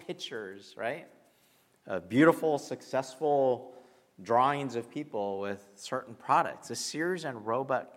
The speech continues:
catalog. All right, I'm gonna show a video. Before the Sears and Roebuck catalog, how did it get to you?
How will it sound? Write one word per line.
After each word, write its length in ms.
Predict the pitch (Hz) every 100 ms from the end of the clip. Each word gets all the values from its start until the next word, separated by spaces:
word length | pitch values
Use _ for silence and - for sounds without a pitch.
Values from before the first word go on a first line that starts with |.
| - _
catalog. 580 | - - 135 110 71 - - _ _ _ _ _ _ _ _ _ _ _ _ _ _ 107
All 60 |
right, 100 | 117
I'm 80 | 123
gonna 120 | 120
show 220 | 113 123
a 60 | 104
video. 440 | 101 113 107 85 - - -
Before 380 | 131 170 180
the 100 | 170
Sears 300 | 156 190 180
and 100 | 165
Roebuck 380 | 160 170 165 156
catalog, 420 | 185 208 175 160 175
how 120 | 190
did 140 | 208
it 140 | 196 165
get 200 | 233 -
to 60 | 170
you? 160 | 117